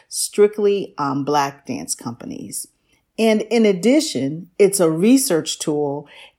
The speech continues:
and a historical, historical tool that includes the many, many, many contributions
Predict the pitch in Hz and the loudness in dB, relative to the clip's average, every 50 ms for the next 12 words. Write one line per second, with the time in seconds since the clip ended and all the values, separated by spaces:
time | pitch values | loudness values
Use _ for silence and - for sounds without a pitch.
0 | _ - 185 180 175 - - 160 - - 175 160 - - - - 220 233 254 269 | _ 0 0 2 2 0 -2 -2 -2 -2 -2 -2 -2 0 2 4 6 6 6 6
1 | 277 269 - - 190 160 - - - 190 - 190 180 - - - - 233 247 269 | 4 2 -2 -6 -6 -6 -6 -8 -12 -10 -6 -4 -4 -4 -2 0 2 2 4 2
2 | 269 262 - - 165 143 143 - - - - - 294 269 208 160 143 143 147 156 | 2 -2 -4 -6 -6 -6 -6 -6 -10 -8 -6 -4 -2 0 0 0 0 -2 -6 -8
3 | 160 - - - - - - - _ - 202 202 202 196 196 202 196 - - - | -10 -14 -20 -20 -20 -20 -20 -20 _ 0 2 2 2 2 0 -2 -6 -8 -6 -4
4 | 247 240 240 233 233 226 196 - 180 170 190 190 175 180 185 190 202 214 233 262 | -2 0 0 0 -2 -2 -4 -8 -6 -2 0 0 0 0 -2 -2 0 2 2 4
5 | 269 269 277 262 247 220 196 175 165 160 160 160 160 165 180 202 220 240 269 277 | 4 6 6 4 4 2 2 0 -2 -2 -2 -4 -4 -4 -4 0 0 2 2 4
6 | 269 247 220 - - 175 160 151 143 - 151 131 139 139 131 127 - - 123 135 | 4 2 2 0 -4 -8 -8 -8 -8 -8 -8 -8 -8 -8 -8 -8 -10 -8 -8 -8
7 | 131 - | -8 -8